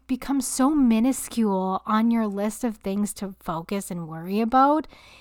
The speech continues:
Y-, sure, you're not gonna escape it all, like, completely, but you'll recognize it faster. And so what I'm inviting you to do is in this year, dream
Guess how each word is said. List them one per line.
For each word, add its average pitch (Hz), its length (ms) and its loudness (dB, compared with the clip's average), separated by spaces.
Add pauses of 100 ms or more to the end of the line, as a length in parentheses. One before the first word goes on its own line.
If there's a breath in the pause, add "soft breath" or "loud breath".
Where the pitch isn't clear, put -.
(120)
Y-, 277 240 -8
sure, 339 400 -4
you're 294 240 -2
not 285 200 0
gonna 254 220 -4
escape 202 520 -4
it 214 140 0
all, 196 280 -6
like, 208 200 -4
completely, 214 720 -4 (640 soft breath)
but 269 220 6
you'll 277 260 4
recognize 226 640 0
it - 140 -8
faster. 190 600 -6
And 226 120 -4
so 262 360 -2
what 240 260 -2
I'm 277 220 2
inviting 214 380 0
you 214 80 2
to 208 80 -2
do 196 180 -2
is 196 160 -6
in 202 80 -4
this 196 220 -8
year, 208 80 -6
dream 311 360 -6